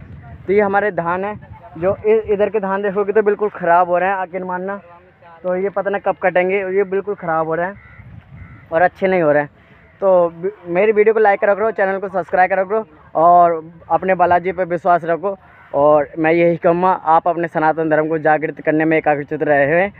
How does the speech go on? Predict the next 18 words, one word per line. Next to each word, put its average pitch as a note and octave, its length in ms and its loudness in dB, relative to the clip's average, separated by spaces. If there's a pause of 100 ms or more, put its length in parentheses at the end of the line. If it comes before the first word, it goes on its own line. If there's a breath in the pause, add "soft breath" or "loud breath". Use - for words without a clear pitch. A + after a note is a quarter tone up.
(260 soft breath)
और C#3+ 240 2
अपने D#3 340 0
देवी C#3+ 280 -2
देवताओं D3+ 420 2
पर C#3+ 120 -8
विश्वास C#3+ 380 -2
करें, D#3 160 0
उन्हें D3+ 220 0
पास C#3+ 280 2
रखें, D#3+ 280 0 (380 soft breath)
सबकी E3 260 -2
मनोकामना D#3 460 0
पूर्ण D#3 260 -2
होगी। D#3+ 180 -2
आप E3+ 240 2
हमारी D#3 260 0
वीडियो D#3 240 -2
के E3 80 -4